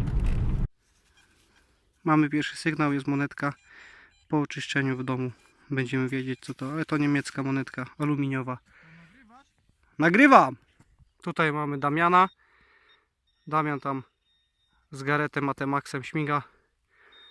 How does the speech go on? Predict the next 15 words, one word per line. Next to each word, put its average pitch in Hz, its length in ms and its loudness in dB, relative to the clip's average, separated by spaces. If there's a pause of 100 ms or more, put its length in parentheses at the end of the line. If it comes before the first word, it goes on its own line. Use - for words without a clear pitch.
(560)
Na 151 100 -8
takim 147 280 -4
małym 143 280 0
poletku 135 420 -8
jesteśmy 127 420 -14 (280)
i 151 80 -12
zobaczymy, 139 460 -2
co 127 160 -6
wyjdzie. 127 260 -6 (2250)
O, 147 200 -6 (280)
ma, 156 300 0 (560)
Damian 160 280 2
ma 151 80 0
monetkę. 156 380 0
Jaką? 202 340 8